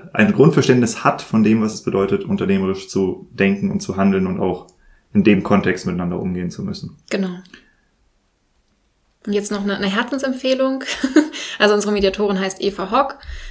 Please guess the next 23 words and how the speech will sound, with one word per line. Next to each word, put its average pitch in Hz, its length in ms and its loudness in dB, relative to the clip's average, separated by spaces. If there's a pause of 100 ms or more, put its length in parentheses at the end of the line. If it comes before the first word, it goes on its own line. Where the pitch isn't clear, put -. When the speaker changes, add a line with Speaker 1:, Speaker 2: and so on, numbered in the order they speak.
(240)
Speaker 2:
Ähm, 208 480 2 (260)
ja, 190 220 2
leider 208 240 2
ist 214 100 -2
sie 208 80 -4
nicht 202 180 -6
ganz 196 200 -4
so, 180 260 -2
ähm, 175 460 -10 (300)
präsent 202 440 -2
online. 233 540 0
Das 196 200 -8
heißt, 190 340 -6
äh, 196 180 -8
gerne, 190 520 -8
gerne 190 200 -6
bei 190 120 -2
uns 196 220 -4
melden, 185 300 -6
wenn 175 80 -8
man 180 100 -10
Kontaktdaten 196 720 -6
möchte. 214 420 -4